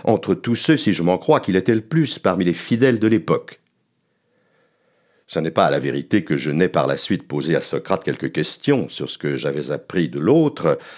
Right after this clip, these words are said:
et il me confirmait l'exactitude du récit de celui-ci. Mais quoi, dit-il, euh, ne me feras-tu pas ce récit ? Après tout, la route qui mène à la ville est propice à des promeneurs,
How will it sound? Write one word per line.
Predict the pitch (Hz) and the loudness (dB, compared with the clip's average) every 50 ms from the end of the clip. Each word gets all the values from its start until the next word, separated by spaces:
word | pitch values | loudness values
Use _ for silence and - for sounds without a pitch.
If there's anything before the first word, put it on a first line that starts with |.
| - - - | -18 -6 -2
et | 92 90 | 0 2
il | 85 85 85 80 82 85 92 | 2 2 2 2 2 2 2
me | 117 160 | 2 0
confirmait | 170 240 247 185 - - 143 120 98 92 98 110 147 165 127 | 0 0 -2 -2 0 0 0 2 2 4 4 6 6 6 4
l'exactitude | 92 90 80 78 - 87 - - - 87 82 - - 131 135 87 | 2 0 0 0 0 0 0 -2 -6 -10 -8 -2 0 0 0 2
du | 82 92 92 | 0 0 2
récit | 73 87 92 - - - 131 120 | 2 2 0 0 -2 -2 -4 -4
de | - | -2
celui-ci. | - - 98 90 95 95 - - - 76 76 - _ _ _ _ _ _ _ _ _ _ _ _ _ _ _ _ _ _ _ _ _ _ _ _ _ | -2 -2 0 0 0 -2 -2 -4 -6 -6 -8 -10 _ _ _ _ _ _ _ _ _ _ _ _ _ _ _ _ _ _ _ _ _ _ _ _ _
Mais | 87 98 101 | 0 0 2
quoi, | - - 123 120 | 2 2 2 2
dit-il, | 120 113 - 120 120 120 113 101 | 2 0 2 4 4 6 6 4
euh, | 92 92 90 87 87 85 - - - - | 4 4 4 2 0 -2 -6 -10 -2 0
ne | 101 | 2
me | 104 | 2
feras-tu | 95 - 110 110 - 104 | 2 2 2 2 2 2
pas | 82 107 98 | 4 4 2
ce | - - | 2 2
récit ? | - 127 135 - - - 311 311 302 285 - _ _ _ _ _ _ _ _ _ _ _ _ _ _ _ _ _ _ _ _ _ _ _ | 2 2 2 2 2 2 2 2 2 -2 -6 _ _ _ _ _ _ _ _ _ _ _ _ _ _ _ _ _ _ _ _ _ _ _
Après | - - - - - | -4 -2 0 0 -2
tout, | - - 87 95 110 117 | -2 -2 -2 0 2 4
la | 95 80 | 4 2
route | 78 76 95 110 - - | 2 4 2 2 2 2
qui | - 85 | 0 2
mène | 73 82 98 98 | 4 4 6 6
à | 82 80 | 6 4
la | 78 76 | 4 4
ville | 71 85 113 117 | 4 4 4 4
est | 90 | 2
propice | - - - - - - - 107 147 165 - - - | 2 0 0 0 0 0 0 -2 0 0 0 0 0
à | 78 | 0
des | 76 - | 0 -2
promeneurs, | - - - 80 80 80 87 101 127 170 190 190 185 175 131 | -2 0 0 2 2 4 4 4 4 4 4 4 2 2 0